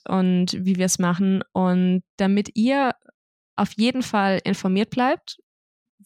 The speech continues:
wie es weitergeht, in welcher Form es weitergeht oder sowas, dann, das klingt jetzt total abgedroschen, aber es ist <laughs> einfach so, dann folgt uns auf Instagram unter at by your side unterstrich podcast, unter at giraffajan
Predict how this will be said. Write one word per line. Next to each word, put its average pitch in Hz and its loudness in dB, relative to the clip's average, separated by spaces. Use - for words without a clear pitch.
wie 202 2
es - 0
weitergeht, 202 0
in 190 2
welcher 170 -2
Form 202 0
es 208 -4
weitergeht 180 -2
oder 190 -2
sowas, 190 -2
dann, 185 0
das 208 0
klingt 240 2
jetzt 208 -2
total 208 2
abgedroschen, 196 -2
aber 190 0
es 202 2
ist 214 2
<laughs> - -
einfach 208 0
so, 208 0
dann 202 -4
folgt 220 -2
uns 214 -4
auf 202 -4
Instagram 220 0
unter 214 0
at 208 -4
by 196 0
your 196 2
side 196 -2
unterstrich 196 0
podcast, 269 -2
unter 202 0
at - -4
giraffajan 240 0